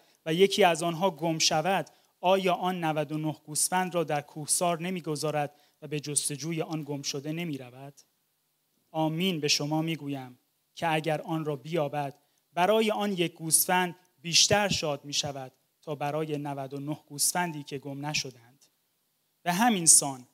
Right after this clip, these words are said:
اراده پدر شما که در آسمان است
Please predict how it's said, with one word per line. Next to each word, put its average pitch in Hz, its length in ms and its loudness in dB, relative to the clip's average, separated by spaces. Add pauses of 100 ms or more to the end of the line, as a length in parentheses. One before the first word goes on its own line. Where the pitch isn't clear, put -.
(320)
اراده 165 540 2
پدر 180 440 0
شما 160 360 -2
که 165 140 -10
در 151 180 -2
آسمان 147 560 -2
است 156 400 -2